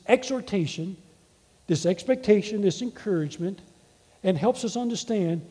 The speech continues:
that this whole basis of all this, you can do this, we can do this, because it's God in us.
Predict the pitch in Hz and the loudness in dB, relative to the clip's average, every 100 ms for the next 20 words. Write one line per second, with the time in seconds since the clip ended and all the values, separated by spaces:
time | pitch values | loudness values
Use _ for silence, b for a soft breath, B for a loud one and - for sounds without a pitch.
0 | - 196 180 185 - 233 277 262 302 302 | -4 -2 0 -2 0 0 2 4 2 2
1 | 262 - 190 175 170 156 139 - 214 311 | -2 -2 -2 0 2 0 -4 -2 6 6
2 | 302 254 302 302 214 156 214 294 302 262 | 6 2 4 4 4 0 2 0 0 0
3 | 285 240 190 - 214 - 220 180 180 190 | 0 2 0 0 -4 0 0 2 -2 -4
4 | 190 214 208 - 220 185 117 104 - | -4 -4 -4 -4 -2 -2 -4 -8 -18